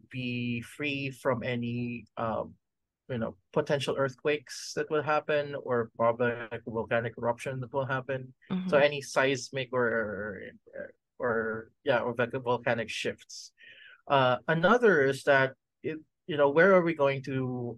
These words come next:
Speaker 1: um, dispose of our wastes? And e-,
Speaker 2: Mm-hmm.
Speaker 1: even if the, the latest designs on renewable, uh, sorry, on nuclear energy, uh, are, are more small, more compact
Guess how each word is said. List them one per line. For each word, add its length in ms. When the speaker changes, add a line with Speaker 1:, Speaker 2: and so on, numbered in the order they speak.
Speaker 1:
um, 500
dispose 440
of 140
our 120
wastes? 600
And 180
e-, 140
Speaker 2:
Mm-hmm. 100
Speaker 1:
even 520
if 200
the, 100
the 180
latest 380
designs 480
on 120
renewable, 640
uh, 60
sorry, 280
on 260
nuclear 340
energy, 600
uh, 380
are, 300
are 60
more 160
small, 840
more 160
compact 680